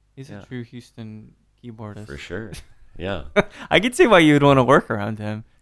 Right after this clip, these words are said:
Speaker 1: He's
Speaker 2: Um,
Speaker 1: kind of creative,
Speaker 2: no,
Speaker 1: isn't he? Like
Speaker 2: well, he's, he's super creative, but also one of the beautiful things, uh, like, in every other industry, when you hire someone, like, if you go looking for an accountant, it's not like, "All right,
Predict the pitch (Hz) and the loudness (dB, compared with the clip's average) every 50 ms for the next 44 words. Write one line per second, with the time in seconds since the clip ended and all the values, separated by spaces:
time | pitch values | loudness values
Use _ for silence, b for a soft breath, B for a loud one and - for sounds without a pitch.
0 | _ - 95 - 160 - - - 196 170 156 - - - 143 123 120 110 160 226 | _ -2 0 0 0 0 -2 -6 -8 -10 -10 -10 -8 -6 -4 -4 -2 0 0 0
1 | 269 285 - - 196 226 240 240 214 147 - - - - - - - - 180 160 | 0 0 -2 -4 -8 -16 -18 -14 -10 -10 -8 -8 -10 -14 -16 -16 -10 -2 0 0
2 | 175 175 - 208 226 247 - - - 175 208 - - - 339 339 - - 117 110 | 0 0 0 -2 -4 -4 -6 -6 -6 -6 -6 -4 -4 -4 -4 -4 -2 0 0 0
3 | 110 139 143 - - 123 101 101 117 - - 104 95 98 95 98 95 82 82 87 | 0 0 -4 -6 -6 -6 -6 -6 -8 -8 -8 -8 -6 -6 -6 -8 -8 -10 -10 -10
4 | 85 90 87 87 85 - 85 80 80 80 78 - - _ - 80 78 73 73 76 | -12 -10 -10 -12 -10 -10 -10 -10 -10 -12 -14 -18 -20 _ -18 -16 -16 -16 -16 -18
5 | 73 _ - - - - - _ _ _ _ _ _ _ _ _ _ _ _ _ | -20 _ -20 -20 -20 -20 -20 _ _ _ _ _ _ _ _ _ _ _ _ _
6 | _ _ _ - 95 95 - 104 - - 123 123 135 151 143 131 117 107 113 107 | _ _ _ -16 -8 -6 -4 -4 0 0 0 2 2 2 2 2 2 2 0 -2
7 | 80 92 95 92 85 80 - - - 69 65 60 69 73 _ _ _ _ - 90 | -2 -2 -4 -4 -6 -10 -14 -18 -20 -20 -20 -20 -20 _ _ _ _ _ -8 -6
8 | 90 92 95 98 - - 113 110 101 95 - - 76 73 73 76 78 78 78 78 | -6 -6 -6 -8 -10 -10 -8 -8 -8 -10 -12 -16 -18 -18 -14 -12 -10 -10 -10 -10
9 | 92 82 101 117 127 117 95 92 87 87 82 - 80 80 78 - 78 76 71 69 | -12 -12 -10 -6 -2 0 0 0 0 -4 -6 -8 -10 -12 -12 -10 -10 -10 -10 -10
10 | - 87 85 - - - 73 64 - - - - - - 64 62 76 69 - - | -10 -10 -10 -8 -8 -10 -12 -12 -12 -14 -16 -14 -12 -12 -10 -10 -10 -12 -14 -16
11 | - - _ _ _ _ - 85 87 73 58 | -20 -20 _ _ _ _ -10 -8 -6 -6 -8